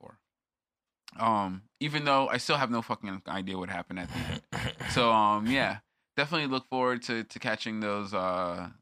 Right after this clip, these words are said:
Speaker 1: those breakdown videos that elucidate to me what I watched. But yeah, highly, highly recommend it, especially if you're a fan of the series. It's, it's well worth the watch. I know Amazon, Amazon, man, their purchasing department,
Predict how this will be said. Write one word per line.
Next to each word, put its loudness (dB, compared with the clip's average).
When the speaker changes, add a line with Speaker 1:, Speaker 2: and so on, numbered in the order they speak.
Speaker 1:
those -2
breakdown 0
videos -2
that -4
elucidate 0
to -6
me -4
what 0
I -2
watched. -8
But 0
yeah, 4
highly, 2
highly 0
recommend 0
it, -6
especially -4
if -8
you're -4
a -4
fan -8
of -8
the -10
series. -10
It's, -14
it's -14
well -2
worth -6
the -10
watch. -8
I 2
know 4
Amazon, 0
Amazon, 2
man, 2
their 2
purchasing -2
department, 2